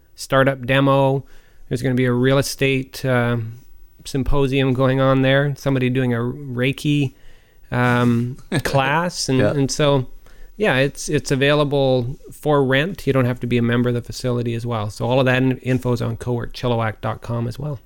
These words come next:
Speaker 2: Yeah, and you have a great little kitchen that you, uh, converted out of a storage room.
Speaker 1: Yeah,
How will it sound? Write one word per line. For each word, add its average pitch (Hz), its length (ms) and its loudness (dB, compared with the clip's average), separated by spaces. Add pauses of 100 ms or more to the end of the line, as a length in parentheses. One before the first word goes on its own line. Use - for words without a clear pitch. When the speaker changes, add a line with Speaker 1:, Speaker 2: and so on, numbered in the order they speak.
(200)
Speaker 2:
Yeah, 98 160 -6 (540)
and 107 240 0
you 104 100 0
have 101 140 -2
a 95 240 0
great 110 260 -2
little 107 140 0
kitchen 117 420 -2
that 110 140 -2
you, 101 360 2
uh, 98 220 0 (520)
converted 101 460 -2
out 101 120 0
of 90 100 -2
a 92 40 -2
storage 104 420 0
room. 123 320 -2
Speaker 1:
Yeah, 139 240 0